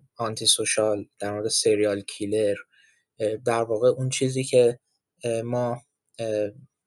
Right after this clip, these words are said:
اه، در واقع مثلاً سال هزار نهصد و پنجاه یا شصت ممکن بوده که، اه، احساس کنیم که، اه، این،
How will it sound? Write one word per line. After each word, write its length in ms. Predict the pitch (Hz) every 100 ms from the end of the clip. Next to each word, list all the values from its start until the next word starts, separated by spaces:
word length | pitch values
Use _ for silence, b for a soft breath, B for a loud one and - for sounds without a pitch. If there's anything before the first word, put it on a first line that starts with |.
| _ -
اه، 220 | 104 98 - - 131
در 120 | 101
واقع 140 | 101 113
مثلاً 220 | - 110
سال 240 | - 117
هزار 320 | 123 117 117
نهصد 380 | 113 113 - 104
و 40 | 117 -
پنجاه 540 | - 113 107 117 113
یا 80 | 107
شصت 480 | 104 - 156 156 -
ممکن 380 | 120 117 131 135
بوده 200 | 123 127
که، 280 | - 127 131 B B B B B _
اه، 100 | 117 113
احساس 500 | 120 117 - 120 123
کنیم 340 | - 123 123 120
که، 380 | - 120 113 127 _ _
اه، 160 | 104 101 -
این، 240 | 123 127